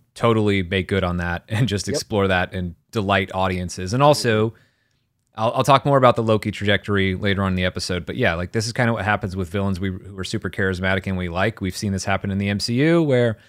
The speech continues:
Speaker 1: they are still kind of wicked and, and troublesome, but, um, we're allowed to kinda, they do things that'll make it even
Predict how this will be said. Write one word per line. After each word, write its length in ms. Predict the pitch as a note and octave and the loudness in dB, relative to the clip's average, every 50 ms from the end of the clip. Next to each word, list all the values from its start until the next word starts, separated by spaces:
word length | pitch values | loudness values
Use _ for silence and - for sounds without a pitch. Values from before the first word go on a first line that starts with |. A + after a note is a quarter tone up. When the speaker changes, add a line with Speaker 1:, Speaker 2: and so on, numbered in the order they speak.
| _ _ _ _ _ _ _ _ _ _ _ _ _ _ _ _ | _ _ _ _ _ _ _ _ _ _ _ _ _ _ _ _
Speaker 1:
they 360 | D#3 D#3+ D#3 D3+ D3+ D3+ D3 | 4 4 6 6 4 2 2
are 160 | C3 D#3+ D3+ | 2 2 0
still 300 | C#3+ - G#3 G#3 G3+ F3 | 2 4 4 4 4 2
kind 260 | - - D#3+ D#3+ D3+ | 2 0 0 2 2
of 220 | C3+ B2 G#2 - - | 0 0 -2 -6 -12
wicked 480 | - B2+ C3 B2 - C3+ A#2 - C#3+ - | -4 -2 -2 0 0 -2 -2 -2 -6 -6
and, 220 | B2 A#2 A#2+ B2 | -6 -6 -4 -4
and 100 | C3 A#2+ | -6 -4
troublesome, 600 | - - B2 A#2 B2 A#2 - D3+ D#3+ D#3+ D3 C3 A#2+ | 2 2 2 2 2 0 2 0 0 0 -4 -8 -4
but, 420 | - A#2+ C#3+ D3 C#3+ - - - - _ | 0 2 4 4 2 0 -8 -18 -14 _
um, 520 | A2 A2 A2 G#2+ G#2+ G#2+ G#2+ G#2+ G#2 F#2+ - _ _ _ _ _ _ _ | 0 2 2 4 4 2 2 0 0 -2 -6 _ _ _ _ _ _ _
we're 220 | - B2 B2 B2 B2 | -4 0 2 4 4
allowed 300 | A#2+ A#2+ A#2 A#2 A#2 G#2+ | 6 6 6 4 4 4
to 60 | A2 | 0
kinda, 360 | - B2 A2+ A2 G#2 G2+ G2+ | -2 0 0 0 0 -2 -2
they 140 | G2+ B2 A#2 | 0 -2 0
do 180 | G#2+ C#3 C#3+ C3 | 2 2 2 2
things 240 | - C3+ A#2 G#2+ | 2 0 0 2
that'll 260 | A2+ A2 A2 G#2+ A2 G#2+ | 2 2 2 0 0 0
make 180 | A2+ G#2+ G2+ | 0 0 0
it 80 | A#2 A2 | 0 0
even 440 | A2+ A2 G#2 G#2 G2 F#2+ F#2 A2 | 0 2 2 2 0 0 -4 -8